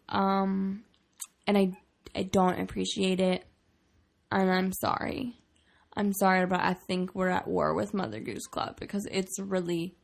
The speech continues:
bad. I hope I'm not the only one who feels this way. My husband also hates Mother Goose Club, so I feel like I'm not alone in this. I feel like I'm not the only one to recognize that their videos are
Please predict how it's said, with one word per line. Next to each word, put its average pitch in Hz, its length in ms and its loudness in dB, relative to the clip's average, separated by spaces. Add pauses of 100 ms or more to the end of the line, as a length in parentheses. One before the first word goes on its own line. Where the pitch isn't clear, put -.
(160)
bad. 131 380 6 (720)
I - 120 2
hope 196 240 4
I'm 202 100 2
not 185 180 2
the 190 120 0
only 185 180 2
one 180 160 0
who 185 140 0
feels 190 260 -2
this 240 140 -6
way. - 120 -2
My 196 160 2
husband 202 320 2
also 185 300 0
hates 185 260 0
Mother 185 200 -2
Goose 180 240 -4
Club, - 320 -6
so 175 260 -2
I 185 180 0
feel 196 200 0
like 208 260 2
I'm 190 300 2
not 175 220 4
alone 175 280 0
in 170 160 -2
this. - 320 -6
I 185 140 0
feel 190 160 0
like 185 340 0
I'm 180 120 0
not 180 200 0
the 190 80 0
only 180 160 2
one 175 180 0
to 185 120 -8
recognize 165 840 -2 (560)
that 175 600 4 (680)
their 180 420 4
videos 165 460 0 (160)
are 180 540 2